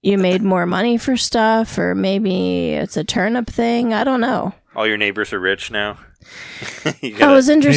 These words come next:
Speaker 3: all the
Speaker 1: interested
Speaker 3: trees turn to money trees or something.
Speaker 1: I was interested in the bell boom.
Speaker 2: You, you gotta live by fucking, uh, snooty rich people.
Speaker 3: So basically what's happening at, I mean, with, we haven't gotten through everything yet, but it kinda seems like they're just, like,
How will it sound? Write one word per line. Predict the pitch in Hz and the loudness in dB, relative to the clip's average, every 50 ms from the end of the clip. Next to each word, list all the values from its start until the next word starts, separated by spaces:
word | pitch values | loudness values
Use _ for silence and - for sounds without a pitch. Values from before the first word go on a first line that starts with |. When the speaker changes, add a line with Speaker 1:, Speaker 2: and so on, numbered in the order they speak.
| 285 285 285 | 4 4 6
Speaker 3:
all | 254 226 | 6 6
the | 208 | 6
Speaker 1:
interested | - 175 143 | 6 4 4
Speaker 3:
trees | 151 139 135 135 135 - | 4 2 2 0 0 -2
turn | - 135 123 | -2 -2 -2
to | |
money | 120 120 120 123 123 | -2 -2 -2 -2 -4
trees | 123 - - 131 123 123 123 | -4 -4 -6 -6 -6 -6 -6
or | 123 117 | -8 -12
something. | - - 123 120 - 131 120 - | -12 -12 -14 -14 -12 -6 0 2
Speaker 1:
I | 330 | 4
was | 381 392 381 | 4 4 4
interested | 415 381 - 330 294 - - 302 269 | 2 0 0 -2 -4 -2 -2 0 0
in | 269 247 233 | 2 2 2
the | 220 | 0
bell | 196 202 190 190 185 185 165 | 0 0 2 2 0 0 -2
boom. | - - - - - - 127 139 185 185 - - - - - - | -4 -4 -4 -4 -6 -4 -4 -2 -4 -4 -6 -10 -20 -20 -20 -18
Speaker 2:
You, | 107 107 | -16 -16
you | 104 101 95 | -14 -10 -8
gotta | 98 95 95 | -6 -6 -6
live | 92 92 87 87 | -8 -10 -10 -10
by | 92 87 82 | -10 -12 -12
fucking, | - - 92 - 95 90 90 87 87 | -14 -16 -18 -16 -16 -18 -18 -16 -16
uh, | 87 87 85 | -16 -16 -16
snooty | - - - 92 92 90 87 87 87 | -16 -16 -16 -16 -18 -18 -16 -18 -16
rich | 87 90 87 - - - - - _ _ _ _ _ | -14 -14 -14 -14 -16 -20 -20 -20 _ _ _ _ _
people. | - 98 - - 95 _ _ _ _ | -20 -20 -20 -20 -20 _ _ _ _
Speaker 3:
So | - - - 190 180 | -6 0 2 4 4
basically | 151 170 226 294 262 - - 240 202 | 4 4 4 4 2 2 2 4 4
what's | 180 180 - - | 4 4 4 4
happening | 175 175 180 - 175 160 156 147 139 | 4 2 2 2 2 0 2 2 0
at, | 127 113 - _ _ _ _ _ _ _ _ _ _ _ _ - | -2 -4 -8 _ _ _ _ _ _ _ _ _ _ _ _ -14
I | 123 | -12
mean, | 127 117 113 113 | -10 -10 -8 -8
with, | 113 117 107 _ _ - | -10 -10 -12 _ _ -6
we | 165 147 139 151 | -2 0 2 2
haven't | 160 156 139 | 2 0 0
gotten | 135 127 131 139 | 0 -2 -2 -2
through | 127 127 117 | -2 -4 -4
everything | 117 107 110 113 110 | -4 -4 -6 -6 -8
yet, | 104 92 90 | -8 -8 -10
but | 95 - | -12 -12
it | - | -6
kinda | - 151 156 147 127 | -4 -2 0 0 -2
seems | - - 135 127 120 | -2 -2 -4 -4 -2
like | 120 117 - | -4 -4 -4
they're | 123 113 | -4 -4
just, | 110 110 - - - | -4 -4 -6 -6 -6
like, | 113 98 98 - - | -8 -8 -8 -10 -14